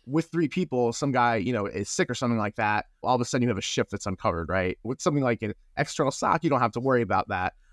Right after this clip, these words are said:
I will say that, um, it, it does make sense to sort of run your own soc or something like that during business hours, because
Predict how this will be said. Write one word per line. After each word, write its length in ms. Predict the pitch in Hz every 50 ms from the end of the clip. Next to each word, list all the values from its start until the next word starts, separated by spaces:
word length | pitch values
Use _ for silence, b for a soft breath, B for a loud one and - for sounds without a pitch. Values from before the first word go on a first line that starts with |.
| - _ _
I 80 | - 143
will 160 | 160 175 180
say 240 | - - 180 156 160
that, 260 | 143 139 123 113 -
um, 280 | - 113 107 107 104 - -
it, 160 | 147 147 -
it 120 | 160 156
does 180 | 175 196 190 190
make 160 | 208 185 -
sense 300 | - 165 160 156 - -
to 80 | 135 117
sort 160 | - 151 131
of 100 | 113 113
run 140 | 131 127 127
your 120 | 120 113
own 140 | 110 120 127
soc 260 | - 143 131 147 -
or 60 | 147
something 220 | - 156 151 151 147
like 160 | 147 143 -
that 220 | 151 139 143 110 123
during 400 | - 123 120 120 120 117 101 107
business 340 | - 113 110 120 151 -
hours, 260 | 165 160 175 190 190 151
because 280 | 135 120 131 - -